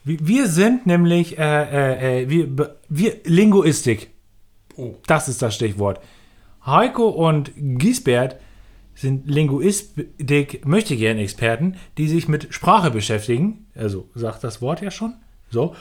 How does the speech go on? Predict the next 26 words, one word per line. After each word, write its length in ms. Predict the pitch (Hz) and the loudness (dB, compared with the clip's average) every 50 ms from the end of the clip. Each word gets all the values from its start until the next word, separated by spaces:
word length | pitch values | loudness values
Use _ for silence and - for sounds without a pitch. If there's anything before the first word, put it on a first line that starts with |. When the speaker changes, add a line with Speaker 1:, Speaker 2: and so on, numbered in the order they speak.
| - - - - | -20 -20 -20 -4
Speaker 1:
Und 260 | - 143 147 151 156 156 | 0 2 2 2 2 0
zwar 400 | - 151 147 147 151 160 139 139 | 0 2 2 2 2 0 -2 -4
brauchen 400 | 131 131 139 139 135 139 131 123 | -4 -2 -2 -2 -2 -2 -2 -2
die 160 | 143 175 - | -4 -6 -6
einen 320 | 131 131 123 120 117 117 | -6 -6 -6 -4 -6 -6
Experten, 800 | 117 110 104 - - - - 185 208 233 202 139 147 196 202 202 - - - - - - - - - - - - - | -8 -12 -12 -14 -16 -6 -2 -2 0 0 0 0 0 0 -2 -4 -8 -14 -20 -20 -20 -20 -20 -20 -20 -20 -12 -8 -6
der 120 | 147 - | -6 -4
Erwin 320 | 143 160 170 156 160 156 156 | 0 0 0 2 2 2 2
ist, 320 | 196 226 - - - - _ _ _ _ _ _ _ _ _ _ _ _ _ _ _ _ _ _ - | 0 -2 -2 -6 -14 -20 _ _ _ _ _ _ _ _ _ _ _ _ _ _ _ _ _ _ 0
der 160 | 151 151 160 | 2 4 4
jetzt 260 | 165 175 190 202 196 - | 4 4 2 2 0 -2
sozusagen 500 | 190 185 190 - 165 160 180 180 180 175 | -2 -2 -2 -4 -2 0 2 2 4 2
mit 140 | 165 - - | 2 2 2
seinem 340 | 170 165 185 208 196 185 | 2 2 4 4 2 2
Können 220 | - - 190 180 160 | 0 0 2 2 2
reinkommt 680 | 147 156 170 190 226 226 - - 185 185 202 208 196 - - - - - _ _ _ _ _ | 2 2 2 2 2 2 2 2 2 2 2 2 -2 -6 -12 -20 -20 -20 _ _ _ _ _
und 280 | 147 151 165 165 165 - | 0 0 2 0 0 -2
was 280 | - 135 147 143 - - | -4 -4 -4 -4 0 2
sagt 480 | 139 139 170 208 240 - - - - - - | 4 4 4 4 2 -2 -8 -12 -14 -20 -10
und 320 | - 160 165 160 165 160 - | -4 0 0 0 0 -2 -4
wir, 600 | - 151 143 151 175 185 185 190 196 208 214 214 214 - - - - - _ _ | -6 -4 -2 2 2 4 4 4 4 2 0 -2 -6 -12 -20 -20 -20 -20 _ _
äh, 540 | - 165 170 175 175 175 175 175 175 175 170 170 170 - _ _ _ _ _ _ _ _ _ _ _ _ _ _ _ _ _ _ - | -4 0 2 4 4 4 4 4 4 2 2 -2 -4 -12 _ _ _ _ _ _ _ _ _ _ _ _ _ _ _ _ _ _ -6
erforschen 480 | 151 156 156 - 190 196 160 - 131 | -4 -4 -2 0 0 0 0 0 -2
das 160 | 113 107 101 - | -2 -2 -2 -2
dann 160 | 110 104 101 | -4 -4 -4
quasi. 460 | - 113 110 107 98 98 101 92 95 | -2 -2 0 0 0 -2 -6 -8 -10